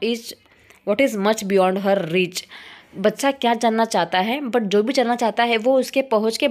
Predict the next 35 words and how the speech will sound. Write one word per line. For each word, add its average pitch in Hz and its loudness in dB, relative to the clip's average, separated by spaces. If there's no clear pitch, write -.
बाहर 185 2
है, 147 2
वो 180 0
इस 254 -4
चीज़ 240 -4
को 277 -4
जान 175 0
ही 214 0
नहीं 214 2
सकता। 135 -6
तो 240 -2
क्या 254 2
तब 254 -4
बच्चा 214 0
अपने 226 -2
नॉलेज 208 0
को 240 0
कंस्ट्रक्ट 196 -2
कर 190 0
सकता 196 -2
है? 294 0
What 247 2
a 277 0
child 196 2
wants 180 2
to 247 0
know 240 0
and 190 -2
what 226 2
the 262 0
teacher 220 0
thinks 175 -4
should 156 -4
be 143 -6
know। 127 -6